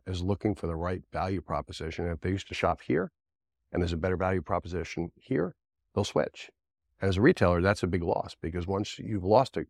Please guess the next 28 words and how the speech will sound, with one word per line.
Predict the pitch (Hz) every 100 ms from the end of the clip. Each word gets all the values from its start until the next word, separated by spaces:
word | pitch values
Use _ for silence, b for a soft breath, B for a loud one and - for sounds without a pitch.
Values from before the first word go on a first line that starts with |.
| -
a |
shopper, | 85 - 127 - 80 85
a | -
consumer, | 85 - 76 82 82 - _ _ _ _ -
they're, | 104 104 -
they're, | - 104 95 _ -
they | 110
may | 117
not | 135 123
come | - 113
back | 139 -
to | -
you, | -
right? | 82 90
It's | 92 -
not | 95
just | - 95
the | 98
one | 98 98
trip | - 117
that | -
you've | 80 78
lost. | 78 78 - 85
You've | 90
actually | 95 - 92
lost | 92 90
the | 85
attention | 80 - 101 104 71 76